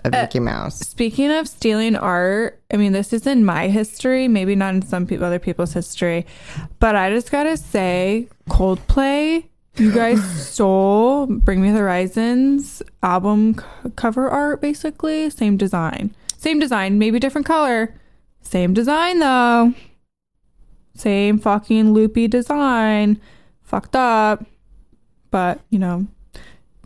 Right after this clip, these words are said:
Speaker 2: you guys gotta stop taking credit for other shit, people's shit. Like,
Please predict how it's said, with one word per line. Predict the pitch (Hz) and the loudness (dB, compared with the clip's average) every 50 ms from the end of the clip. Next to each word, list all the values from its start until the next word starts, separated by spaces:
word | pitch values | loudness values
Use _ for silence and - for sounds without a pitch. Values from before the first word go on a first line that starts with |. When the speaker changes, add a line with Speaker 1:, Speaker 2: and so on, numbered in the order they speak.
| - - - | -20 -20 -20
Speaker 2:
you | - - - | -20 -16 -6
guys | - 302 302 277 - | -4 -4 -4 -2 -4
gotta | 269 233 214 | -4 -4 -2
stop | - 233 202 190 - | -2 -2 -4 -4 -2
taking | - 233 196 190 180 | -2 -2 0 0 -2
credit | - - 220 202 196 190 180 185 185 | -2 -2 -2 -2 0 -2 -2 -4 -4
for | - 208 | -4 -2
other | 190 190 190 185 180 | -2 -2 -2 -4 -4
shit, | - - - 196 - - 180 | -6 -6 -6 -4 -4 -4 -4
people's | 196 185 190 - | -4 -6 -6 -8
shit. | - - - 196 175 170 165 - - - - - - - - - | -12 -4 -2 -2 -2 -2 -4 -6 -10 -14 -16 -16 -18 -16 -6 -2
Like, | 202 196 185 175 170 - | 0 0 0 0 -2 -4